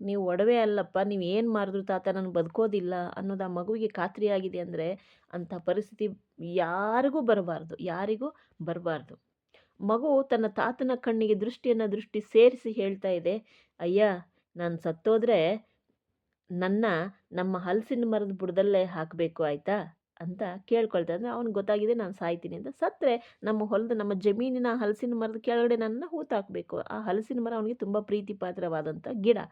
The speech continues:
ಆಗಿತ್ತು. ಕರಿಸಿದ್ದೇಗೌಡ ಬಿಕ್ಕಿ ಬಿಕ್ಕಿ ಅಳೋದಕ್ಕೆ ಶುರು ಮಾಡ್ದ. "ನಿಂಗಕ್ಕ ಬಿಡ್ತು ಅನ್ನು" ಅಂತ ಹೇಳಿ ಗಾಂಧಿಯನ್ನ ಗದರ್ಕೊಂಡ್ಲು ಪಾಪ ತಾಯಿ. ಪದ್ಯ ಹೇಳ್ತಾ ಇದೆ ನೋಡಿ, "ಅಣ್ಣ, ಅಣ್ಣ" ಅಂತ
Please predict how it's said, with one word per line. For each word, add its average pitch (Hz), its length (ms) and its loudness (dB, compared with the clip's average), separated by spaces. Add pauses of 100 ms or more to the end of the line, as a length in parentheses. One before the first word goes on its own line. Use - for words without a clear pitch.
(240)
ಆಗಿತ್ತು. - 520 -8 (840)
ಕರಿಸಿದ್ದೇಗೌಡ 254 720 4 (280)
ಬಿಕ್ಕಿ 262 320 -4
ಬಿಕ್ಕಿ 214 540 -2 (100)
ಅಳೋದಕ್ಕೆ 208 400 4
ಶುರು 175 200 -2
ಮಾಡ್ದ. 127 300 -6 (1000)
"ನಿಂಗಕ್ಕ 277 480 2 (380)
ಬಿಡ್ತು 285 400 2
ಅನ್ನು" 214 400 2 (380)
ಅಂತ 180 160 -6
ಹೇಳಿ 214 340 6
ಗಾಂಧಿಯನ್ನ 202 560 4 (100)
ಗದರ್ಕೊಂಡ್ಲು 196 640 2
ಪಾಪ 143 260 -6
ತಾಯಿ. 143 380 -8 (680)
ಪದ್ಯ 247 280 2
ಹೇಳ್ತಾ 175 320 2
ಇದೆ 143 140 0
ನೋಡಿ, 135 260 -10 (200)
"ಅಣ್ಣ, 165 240 -2 (420)
ಅಣ್ಣ" 170 240 -2 (380)
ಅಂತ 196 200 -2